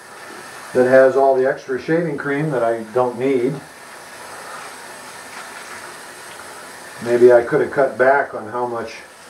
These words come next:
I actually used in the first place. But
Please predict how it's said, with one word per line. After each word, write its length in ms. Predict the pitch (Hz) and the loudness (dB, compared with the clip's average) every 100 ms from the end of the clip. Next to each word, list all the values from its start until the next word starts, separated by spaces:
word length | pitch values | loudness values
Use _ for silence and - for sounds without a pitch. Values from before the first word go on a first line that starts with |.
| - - - | -20 -18 -2
I 100 | 113 | 4
actually 460 | 117 117 123 113 107 | 6 4 -2 -2 2
used 460 | 151 131 107 107 - - - - - - - | 4 4 0 -4 -10 -20 -18 -18 -18 -18 -10
in 80 | 120 | -4
the 80 | 117 | 2
first 320 | 151 156 160 | 6 6 4
place. 380 | 135 120 104 107 - - - - - - - - | 2 2 0 -6 -16 -20 -18 -16 -18 -16 -14 0
But 320 | 127 127 - | 6 6 4